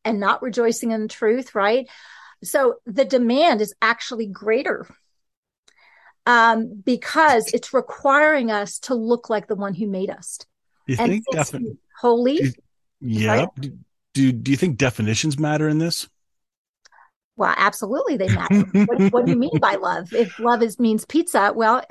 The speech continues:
Speaker 1: you know, get whatever
Speaker 2: Yeah.
Speaker 1: kind you want. But how we're called, it, it is actually a higher mark.
Speaker 2: Yeah.
Speaker 1: It's the greatest mark. It's all fulfilled in love.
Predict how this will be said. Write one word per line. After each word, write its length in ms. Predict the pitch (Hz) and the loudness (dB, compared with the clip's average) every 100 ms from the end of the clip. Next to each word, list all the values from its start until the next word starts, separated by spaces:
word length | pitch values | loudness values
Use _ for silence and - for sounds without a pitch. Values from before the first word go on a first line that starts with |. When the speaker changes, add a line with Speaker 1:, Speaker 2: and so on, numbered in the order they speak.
| - | -14
Speaker 1:
you 120 | 233 226 | -6 -4
know, 180 | 180 - 180 | -4 -8 -4
get 220 | 254 220 | -2 2
whatever 380 | 226 214 214 202 | 0 2 0 0
Speaker 2:
Yeah. 240 | 202 196 - | -2 -2 -2
Speaker 1:
kind 160 | 233 | -2
you 100 | 220 | -2
want. 400 | 196 254 220 - - - - - - | 0 0 0 -4 -16 -20 -20 -20 -14
But 380 | 202 185 262 226 | -8 0 2 0
how 400 | - 285 277 254 | -2 2 4 4
we're 280 | 226 233 220 | 2 0 -2
called, 560 | - - 262 294 190 | -8 -2 2 2 2
it, 160 | 196 220 | 0 2
it 180 | 240 233 | 0 2
is 160 | - - | -2 2
actually 400 | 220 233 - 233 | 2 2 -2 -8
a 60 | 180 | -8
higher 720 | - - 233 294 359 - - _ - - - - | -10 -4 -2 0 -2 -6 -8 _ -20 -20 -20 -8
mark. 380 | 214 202 - - | -2 0 0 -4
Speaker 2:
Yeah. 60 | 214 | -10
Speaker 1:
It's 140 | - | -6
the 120 | - | -4
greatest 640 | 196 233 226 277 392 - 208 | -2 2 2 2 0 -2 -4
mark. 200 | 180 233 | -2 -2
It's 120 | - 254 | -2 -2
all 180 | 262 | -2
fulfilled 680 | 247 - 214 - 262 302 262 | -4 -8 -10 -4 0 2 2
in 140 | 226 190 | -2 -2
love. 340 | 175 170 | -6 -6